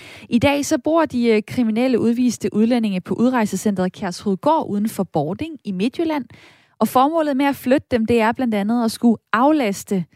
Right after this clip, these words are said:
det midtjyske område, som har været præget af utryghed, kriminalitet. Og ved at vælge placering på Langeland, så bliver der en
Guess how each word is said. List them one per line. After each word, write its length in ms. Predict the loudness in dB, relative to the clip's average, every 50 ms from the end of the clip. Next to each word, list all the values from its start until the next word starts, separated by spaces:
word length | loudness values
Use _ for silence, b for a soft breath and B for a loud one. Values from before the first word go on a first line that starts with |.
| _ _ _ _ -2
det 100 | 0 2
midtjyske 600 | 4 2 2 2 0 -2 -2 -2 -2 -4 -4 -4
område, 360 | -4 -4 -2 -2 -2 -2 -2
som 160 | -4 -6 -6
har 200 | -4 -2 -2 -2
været 260 | 0 -2 -2 -4 -6
præget 460 | -6 -4 -2 0 0 2 2 0 0 -2 -2
af 200 | -4 -4 -4 -4 b b b b b b b b b b _
utryghed, 520 | -2 -2 -2 -2 -6 -6 -4 -2 -2 -2 -2 -6 _ _ _ _ _ _ _
kriminalitet. 920 | -4 -4 -4 -2 -4 -6 -8 -10 -4 -4 -2 -2 -2 -4 -6 -10 -18 -20 B B B B B
Og 160 | B 0 0
ved 80 | 2 0
at 180 | 0 0 0 2
vælge 260 | 2 2 2 0 0
placering 540 | 0 -4 -4 -2 -2 -2 -2 -2 -2 -4 -2
på 100 | -2 -2
Langeland, 500 | 0 0 -2 0 0 0 0 0 -2 -2
så 120 | -6 -6
bliver 220 | -4 -2 -2 -2
der 60 | -2 -2
en 180 | -4 -6 -6